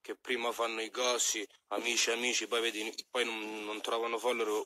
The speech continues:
non trovano follower e si vogliono attaccare e fanno i coglioni. Ti ho fatto scappare, down. Guarda il mio swag natalizio. Da gente come Enzo Dong, regà.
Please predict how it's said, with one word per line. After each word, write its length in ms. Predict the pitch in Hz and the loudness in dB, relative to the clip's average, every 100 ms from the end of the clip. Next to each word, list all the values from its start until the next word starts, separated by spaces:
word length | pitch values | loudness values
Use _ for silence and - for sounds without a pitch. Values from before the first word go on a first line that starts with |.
| - | -6
non 300 | 107 104 107 | -14 -12 -6
trovano 360 | 120 120 117 | -2 0 0
follower 480 | 110 123 123 113 107 - _ | 2 2 2 0 -2 -4 _
e 80 | - | -4
si 160 | 113 113 | 0 0
vogliono 280 | 107 107 107 | 0 0 -2
attaccare 580 | - 104 - 117 110 - _ _ | -2 -6 -2 0 0 -2 _ _
e 80 | 101 | -10
fanno 320 | - 110 107 | -4 -4 -4
i 60 | 104 | -6
coglioni. 600 | 107 104 107 104 95 - _ _ _ _ - | -6 -4 -2 -2 -4 -12 _ _ _ _ -12
Ti 120 | 107 | -4
ho 40 | |
fatto 380 | 107 - 113 - | 0 2 0 0
scappare, 720 | 113 - 120 - 127 110 101 | -2 0 -2 0 4 4 2
down. 500 | 98 113 101 95 98 - - - - - _ _ _ | 2 4 4 2 -4 -10 -14 -16 -18 -20 _ _ _
Guarda 300 | 113 120 120 | -4 -2 -2
il 60 | 120 | -2
mio 140 | 117 | 0
swag 400 | - 120 110 113 | 0 0 -4 -4
natalizio. 840 | 113 107 110 110 101 - - - - _ _ - _ _ _ _ _ _ _ _ _ | -4 -2 -2 -2 -2 0 0 -2 -12 _ _ -20 _ _ _ _ _ _ _ _ _
Da 140 | 110 | -6
gente 380 | 113 123 120 123 | -2 -2 -2 -4
come 360 | 117 120 120 - - | -4 -2 -2 -4 -2
Enzo 440 | 131 135 123 127 | 0 2 2 2
Dong, 440 | 123 131 127 117 113 | 2 4 4 2 0
regà. 420 | 117 117 117 110 | 0 0 2 0